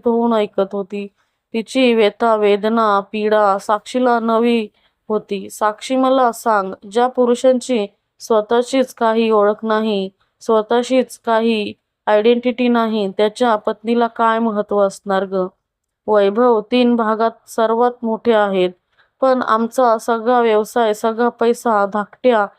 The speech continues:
दोघांच्या हातात आहे. त्यांनी घेतलेला निर्णय, त्यांनी दिलेला आदेश वैभवला ऐकून घ्यावा लागतो.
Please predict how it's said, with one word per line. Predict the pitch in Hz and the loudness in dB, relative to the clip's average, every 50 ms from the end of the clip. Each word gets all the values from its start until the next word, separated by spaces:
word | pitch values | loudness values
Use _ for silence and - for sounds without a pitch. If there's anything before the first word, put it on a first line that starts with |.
| _ _ _ _ _ 214 | _ _ _ _ _ 0
दोघांच्या | 214 208 208 202 214 226 233 233 - - 247 233 220 208 | 2 2 2 2 0 0 0 -2 0 0 2 2 2 2
हातात | 202 208 208 208 - 214 214 214 214 | 0 0 -4 0 -2 -2 -2 0 -2
आहे. | 202 196 190 185 185 180 185 - _ _ _ _ _ _ - | -2 -2 -2 -4 -6 -8 -8 -10 _ _ _ _ _ _ 0
त्यांनी | 226 226 233 247 254 262 247 226 208 202 | 2 2 2 2 2 2 2 2 0 0
घेतलेला | 202 220 208 - 220 233 240 247 254 247 | 0 -2 -2 -2 0 0 2 2 2 2
निर्णय, | 240 240 240 233 214 226 240 240 220 208 | 2 2 2 2 2 0 0 0 0 0
त्यांनी | 202 - 220 220 226 226 233 226 | 0 -2 -2 0 0 -2 -2 -2
दिलेला | 208 196 226 214 214 214 220 233 226 226 | 0 -2 -2 0 2 2 2 2 4 4
आदेश | 208 202 202 196 196 214 208 196 185 - 208 | 4 2 0 0 0 0 0 0 -2 -2 0
वैभवला | 208 202 196 196 190 214 220 226 233 233 220 | 2 2 2 0 -2 -2 -2 0 2 2 2
ऐकून | 214 214 214 - 233 226 226 | 0 0 -2 -4 -4 -4 -2
घ्यावा | 208 214 202 196 196 196 | -2 -2 0 2 2 2
लागतो. | 196 196 185 185 _ _ - 196 190 | 0 0 -2 -4 _ _ -6 -6 -6